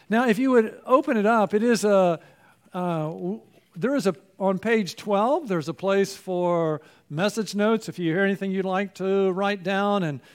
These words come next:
so there's mes-, a place for message notes in here. There is, um, there is our small group queue. You can do that before you head to small group.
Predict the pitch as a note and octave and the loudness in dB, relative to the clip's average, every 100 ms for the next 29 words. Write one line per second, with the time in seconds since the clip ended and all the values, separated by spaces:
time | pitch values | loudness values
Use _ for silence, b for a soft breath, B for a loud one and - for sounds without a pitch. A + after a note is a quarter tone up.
0 | B B - F3 E3 E3+ G#3 - A#3 F#3+ | B B -4 -2 0 0 0 0 -4 -4
1 | G#3+ G#3+ - F3+ G#3+ A3 F#3 G#3 G#3+ G#3+ | 0 -2 -2 -2 -2 -4 -6 -2 -2 -2
2 | A3 G3+ G3 G3+ G3+ G#3 G3+ F#3+ B B | -4 -6 -4 -2 -2 -2 -2 -6 B B
3 | - D3 F#3 F#3 F3+ F3 D#3 F3 D#3+ D3+ | -8 -2 0 2 4 2 0 -4 -4 -4
4 | C#3+ C3+ _ _ _ _ _ _ - - | -6 -12 _ _ _ _ _ _ -20 -4
5 | F3 G3 F3+ D#3+ - G3+ A3+ G#3+ A3+ - | 0 2 2 0 -2 -2 -2 -2 -4 -6
6 | - A3 A3 F#3+ E3+ D3+ D3 C#3 B B | -6 -4 -2 -4 -4 -8 -8 -12 B B
7 | D#3+ G3+ G#3+ G#3 D#3+ G#3 G#3 F#3 G#3 F#3+ | -2 0 0 -4 -6 -2 0 0 -2 -4
8 | - G3+ G3+ G3 G#3 G3 | -6 -4 -4 0 0 0